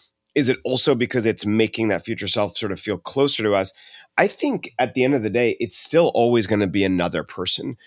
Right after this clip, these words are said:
Just like, you know, at the end of the day, your wife is always gonna be another person. But what can vary is, you know, how close you feel to her, right? And the closer you are,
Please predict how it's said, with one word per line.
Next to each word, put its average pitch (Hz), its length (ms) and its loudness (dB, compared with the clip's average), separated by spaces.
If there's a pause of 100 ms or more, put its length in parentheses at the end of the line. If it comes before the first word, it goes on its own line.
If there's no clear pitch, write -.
(140)
Just 139 200 2
like, 123 260 2
you 123 60 2
know, 104 160 4
at 98 120 -2
the 120 180 0
end 151 140 4
of 127 100 2
the 113 60 -2
day, 113 180 2
your 98 180 0
wife 107 280 0
is 92 120 -8 (100)
always 139 360 4
gonna 127 160 4
be 113 100 2
another 104 240 2
person. 98 560 -4 (540)
But 123 220 2
what 113 340 0
can 170 320 2
vary 104 400 2
is, 98 320 -4
you 117 80 -4
know, 92 280 -4 (120)
how - 220 -6
close 113 520 -2
you 85 80 -4
feel 80 280 -2
to - 160 -8
her, - 260 -14 (220)
right? 107 280 -2
And 113 280 0
the 117 60 -4
closer 131 480 2
you 139 180 4
are, 123 380 4